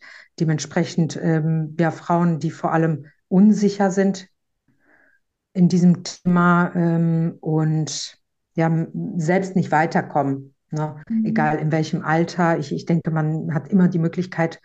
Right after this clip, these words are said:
Speaker 1: etwas zu verändern. Und das ist auch wichtig, dass man das begreift. Jeder ist halt, ne, für sein Leben selbst verantwortlich. Es wird niemand kommen und, ähm, dir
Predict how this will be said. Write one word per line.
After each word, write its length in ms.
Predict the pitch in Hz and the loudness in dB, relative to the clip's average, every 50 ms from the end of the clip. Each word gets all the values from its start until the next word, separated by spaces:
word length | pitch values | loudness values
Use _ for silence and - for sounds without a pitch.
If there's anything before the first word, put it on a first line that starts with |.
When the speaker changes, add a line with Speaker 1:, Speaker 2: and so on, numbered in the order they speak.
| - - - - - | -20 -20 -20 -12 -6
Speaker 1:
etwas 360 | - 175 - - 170 - - | -6 -6 -2 -4 -4 -4 -4
zu 80 | - 175 | -8 -8
verändern. 540 | - - 165 - 160 160 165 165 160 165 165 | -4 -4 -4 -2 0 0 0 2 0 0 -2
Und 180 | 165 143 - | -4 -4 -2
das 180 | 175 156 - - | -2 -4 -4 -6
ist 160 | 180 - - | -10 -8 -4
auch 260 | - 165 156 147 - - - - _ | -2 -2 -2 -2 -4 -8 -18 -8 _
wichtig, 280 | - 175 - - 175 - | -2 -2 -2 -2 -4 -4
dass 160 | - 165 - | -2 -2 0
man 100 | 180 160 | 0 0
das 160 | 160 - - | -2 -2 -4
begreift. 540 | - 156 - 156 - 165 160 151 156 - - | -6 -8 -6 -2 0 0 0 0 -2 -4 -6
Jeder 420 | 147 147 156 165 165 156 156 143 | -2 2 2 4 4 4 2 0
ist 240 | - 156 - - - | -2 -4 -8 -6 -2
halt, 300 | 165 156 156 156 - - _ _ _ _ _ _ _ _ _ - | 0 0 0 0 -4 -10 _ _ _ _ _ _ _ _ _ -6
ne, 180 | - 165 160 156 | -2 0 0 0
für 140 | - - 165 | 0 -2 -2
sein 260 | - 160 156 160 160 156 | 0 0 0 0 2 2
Leben 240 | 160 160 156 156 | 2 2 2 2
selbst 340 | 143 143 160 165 - - - - | 0 0 0 0 0 -2 -4 -4
verantwortlich. 680 | 156 131 143 151 143 143 - 160 156 - 160 147 - | -4 -2 -2 -2 -4 -2 -2 -4 -4 -4 -6 -8 -6
Es 200 | 165 151 - - | -6 -6 -4 0
wird 220 | 175 165 - - 165 | 0 0 0 0 -2
niemand 380 | 160 160 160 156 147 - - | -2 0 0 -2 -2 -4 -8
kommen 400 | - - 190 170 170 165 160 160 - | -6 -2 -2 0 2 2 0 -2 -2
und, 560 | - 156 156 151 151 151 147 147 - - - - | -2 0 0 0 0 0 -2 -4 -8 -10 -6 -2
ähm, 340 | 156 156 151 151 151 147 147 | 0 0 0 0 -2 -4 -4
dir 420 | 151 151 156 151 151 147 143 147 | -4 -2 0 0 0 0 -2 -4